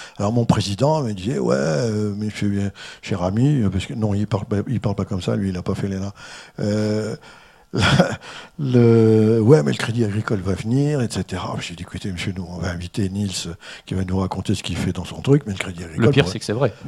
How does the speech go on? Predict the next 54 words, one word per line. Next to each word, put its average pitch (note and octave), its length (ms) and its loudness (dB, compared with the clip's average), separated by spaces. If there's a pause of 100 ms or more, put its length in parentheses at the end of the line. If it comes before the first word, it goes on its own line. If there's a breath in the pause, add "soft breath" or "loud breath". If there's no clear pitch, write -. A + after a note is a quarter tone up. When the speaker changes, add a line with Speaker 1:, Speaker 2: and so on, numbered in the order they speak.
Speaker 2:
Je G#2 60 0
Speaker 1:
Ouais, G2+ 40 0
Speaker 2:
me G2 60 -2
Speaker 1:
en G#2 40 0
Speaker 2:
rappelle G#2+ 160 4
Speaker 1:
plus, A2+ 80 6
Speaker 2:
être G2 120 0
venu. A2+ 160 2
Speaker 1:
ouais, A2+ 60 0
ouais. F#2 80 -6 (520 loud breath)
Et G2+ 100 0
le G2 60 2
Crédit F#2+ 280 -2
Agricole F#2 360 2
pourra F#2+ 180 2
l'inviter F#2 380 0
s'il A#2+ 280 0
veut. » G2+ 120 2 (280 loud breath)
Alors, A#2 160 6
l'intérêt F#3 340 4
de F#2 80 -4
la F2+ 100 -6
chose, - 220 -10
c'était - 400 -14
quand - 140 -8
même F2+ 140 -4
extraordinaire, C3+ 560 0
c'est - 160 -2
que G2 180 -2 (420 loud breath)
on A2+ 160 2
avait, A2 440 8 (100)
donc, G2 260 0
on G2 100 -2
a G2 60 0
ouvert G#2+ 440 6
le F2+ 100 -2
système, F#3+ 560 2 (480 loud breath)
et C3 180 6
moi, B2 220 10
j'invitais A#2+ 480 6
des B2+ 140 4
gens, F#2+ 440 0
euh, F2 260 -4
qui - 100 -4
faisaient E2+ 200 -2
des E2+ 140 -4
startups, - 400 2
parce - 140 -4
qu'à F#2 100 -4
l'époque, F#2 340 0
on F2 60 -8
parlait F2 220 -4
aussi F2 260 -2
de, F2 140 -6